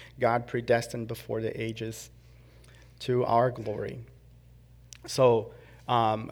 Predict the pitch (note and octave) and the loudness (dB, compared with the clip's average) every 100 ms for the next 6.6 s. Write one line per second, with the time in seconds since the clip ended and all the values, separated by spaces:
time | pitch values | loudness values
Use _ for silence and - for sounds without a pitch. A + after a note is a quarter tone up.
0 | - D2+ - C3+ C3 C#3 C3+ C#3 D3 E3 | -10 -10 4 4 6 2 2 4 6 6
1 | E3 D3 D3 C3+ C3+ D3 C#3+ C3 A#2+ A2+ | 6 6 6 6 4 4 4 4 2 2
2 | A2+ B2+ C3 C3 A#2+ B2 C3+ G#2+ G#2 G#2 | 6 8 8 6 2 2 2 2 -6 -2
3 | A#2 A#2 B2 - B2 A#2 A2+ C3 C3+ - | 0 0 -2 -4 -4 -6 -2 0 0 -4
4 | - A2 - - - - - - - - | -12 -14 -10 -10 -12 -18 -20 -20 -20 -10
5 | A2 A2 A#2+ B2+ A#2 A#2 B2 A#2+ - - | -4 -4 0 0 0 -4 -4 -4 -8 -10
6 | B2+ B2 - C#3+ - | -6 -2 2 2 0